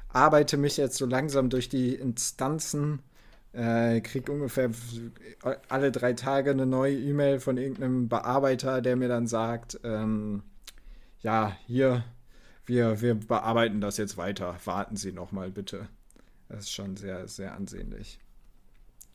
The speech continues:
Und deswegen. Ähm, was sehr witzig war, wir,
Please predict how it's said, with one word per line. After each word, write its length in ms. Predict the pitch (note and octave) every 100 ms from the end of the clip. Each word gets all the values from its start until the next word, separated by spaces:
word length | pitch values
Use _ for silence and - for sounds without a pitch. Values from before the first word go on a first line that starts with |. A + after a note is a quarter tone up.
| -
Und 120 | G#2+ G2
deswegen. 480 | F#2 G2 F#2+ - - - - - - - - - - - -
Ähm, 560 | A2 G#2+ G#2 G#2 G#2 G2+
was 140 | A#2 -
sehr 180 | B2
witzig 440 | A#2+ D#3 - D#3 D3
war, 320 | D3 D#3+ C3+
wir, 380 | C3 C3 B2